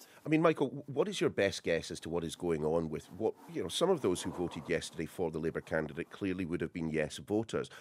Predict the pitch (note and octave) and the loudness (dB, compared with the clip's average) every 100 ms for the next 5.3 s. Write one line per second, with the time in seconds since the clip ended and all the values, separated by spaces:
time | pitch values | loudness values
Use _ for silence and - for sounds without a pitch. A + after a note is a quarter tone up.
0 | - G#2+ G#2+ C#3+ F3+ E3 C3 A2+ - E2+ | -12 -2 4 4 4 2 0 0 -2 -2
1 | E2 - - F#2 D#2+ D#2 - D#2 D2+ D2 | -2 -4 -6 -2 -2 -4 -6 -4 -4 -4
2 | C#2+ C#2+ C#2 - C#2 - - - F#2+ F2+ | -6 -8 -6 -4 -6 -8 -6 0 2 2
3 | E2+ E2 F2 A#2+ - - F2 - D#2 D#2 | 0 -2 -2 -4 -4 -4 -6 -4 -4 -2
4 | C#2+ C2+ D2+ D#2 G2 E2 D2+ D2 D#2 E2+ | -4 -2 -2 0 -2 0 0 0 0 0
5 | E2 D#2+ D2+ | 0 0 0